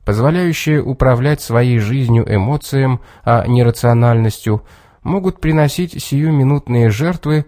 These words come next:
но в конечном решении принимают решения, способствующие их благополучию».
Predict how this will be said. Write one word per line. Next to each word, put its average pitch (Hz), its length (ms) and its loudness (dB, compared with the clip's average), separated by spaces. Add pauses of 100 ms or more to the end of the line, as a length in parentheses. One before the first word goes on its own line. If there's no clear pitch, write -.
(520)
но 131 240 2
в - 80 -12
конечном 147 540 0
решении 98 600 0
принимают 165 600 -2
решения, 165 580 -2
способствующие 135 1040 -2
их 123 280 -4
благополучию». 139 1000 -2